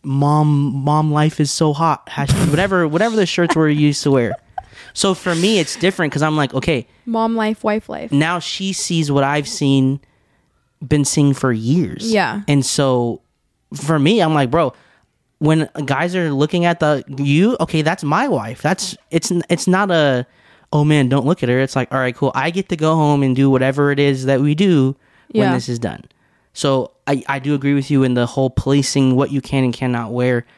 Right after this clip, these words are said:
Speaker 1: I don't agree with that because I've personally never done it. And I feel like if something were to arise where I would have an issue,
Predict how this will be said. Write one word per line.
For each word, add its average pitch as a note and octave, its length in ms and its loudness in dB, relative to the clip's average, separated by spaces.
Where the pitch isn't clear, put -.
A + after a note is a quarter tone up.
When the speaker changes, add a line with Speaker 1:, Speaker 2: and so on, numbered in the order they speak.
Speaker 1:
I C#3 60 -8
don't B2+ 100 -2
agree A2+ 160 -4
with G#2 120 -6
that A2 200 -8
because A#2+ 400 -6
I've A#2+ 300 -6
personally A#2 420 -4
never A2+ 220 -4
done D3+ 240 0
it. B2 160 -4
And D3+ 80 -2
I C#3+ 80 0
feel D#3 180 -2
like D3 260 -2
if - 360 -4
something D#3 380 0
were C#3+ 120 2
to C#3 80 0
arise B2+ 580 0
where C3 360 2
I A#2+ 180 -2
would B2+ 180 0
have D3+ 220 -4
an D#3+ 100 0
issue, G#3+ 420 2